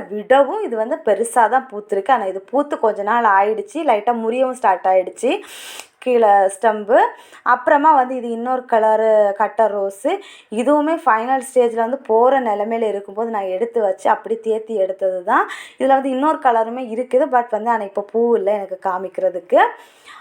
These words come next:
அடுத்ததா நம்ம வந்து பிச்சி செடி. எப்ப எடுத்து வச்சோமோ, வச்சதுலேருந்து ஃபுல்லா தழைஞ்சு பூ தான் வந்துட்டே இருக்குது ஃபுல்லாவுமே. ஆனா வந்து நமக்கு கட்டுற அளவுக்கு பூ வராது. டெய்லி மூணு, நாலு பூ. அப்புறமா வந்து நம்ம முல்லைப்பூ,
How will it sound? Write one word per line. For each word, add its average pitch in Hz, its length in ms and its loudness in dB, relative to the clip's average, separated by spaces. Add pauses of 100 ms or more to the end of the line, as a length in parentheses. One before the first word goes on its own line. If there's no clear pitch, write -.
அடுத்ததா 285 520 2
நம்ம 220 240 -2
வந்து 233 300 -6
பிச்சி 240 260 -6
செடி. 233 520 0 (300)
எப்ப 220 500 2
எடுத்து 254 280 2
வச்சோமோ, 254 720 2
வச்சதுலேருந்து 277 800 0
ஃபுல்லா 269 400 2 (120)
தழைஞ்சு 262 480 0
பூ 262 260 2
தான் 294 260 4
வந்துட்டே 262 720 2
இருக்குது 220 500 -4
ஃபுல்லாவுமே. 220 920 0 (340)
ஆனா 262 220 0
வந்து 294 140 0
நமக்கு 247 340 -2
கட்டுற 226 300 -2
அளவுக்கு 277 440 2
பூ 240 220 0
வராது. 220 400 4
டெய்லி 202 280 -2
மூணு, 226 280 -4
நாலு 202 240 -2
பூ. - 160 -2
அப்புறமா 226 400 2
வந்து 240 200 -2
நம்ம 214 220 -4
முல்லைப்பூ, 247 520 -2